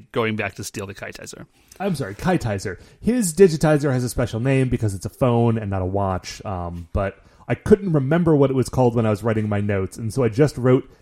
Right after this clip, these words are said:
Speaker 2: digitizer and was hoping that you would remember what it was actually called when we got into the episode.
Speaker 1: I'm there for you, buddy. So, anyways,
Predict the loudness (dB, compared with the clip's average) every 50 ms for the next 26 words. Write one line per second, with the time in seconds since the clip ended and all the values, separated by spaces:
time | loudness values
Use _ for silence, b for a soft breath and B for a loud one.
0 | b b -8 -2 0 0 0 0 0 0 2 2 2 2 2 0 -2 0 0 -2
1 | -2 -2 -2 -2 2 2 2 4 4 0 0 -2 -4 -4 0 2 4 6 4 4
2 | 4 2 0 0 0 2 2 2 2 2 0 0 -2 -4 -2 -4 -6 -6 -4 -2
3 | 0 0 0 2 0 0 0 0 0 -2 -2 -2 -4 -4 -4 -4 -4 -6 -6 -6
4 | -6 -6 -6 -6 -8 -6 -6 -6 -4 -4 -6 -8 -10 _ _ _ _ _ _ _
5 | _ _ _ _ _ _ _ -12 -12 _ _ _ _ _ _ _ -8 -2 0 2
6 | 4 4 2 2 0 0 0 2 2 2 2 2 0 -2 -8 _ _ _ B B
7 | B B B B B B B B B B B B B B B B _ _ -4 -2
8 | 2 4 4 4 4 2 -4 _ 0 0 2 2 2 2 2 2 2 0 0 -2
9 | -4 -6 -8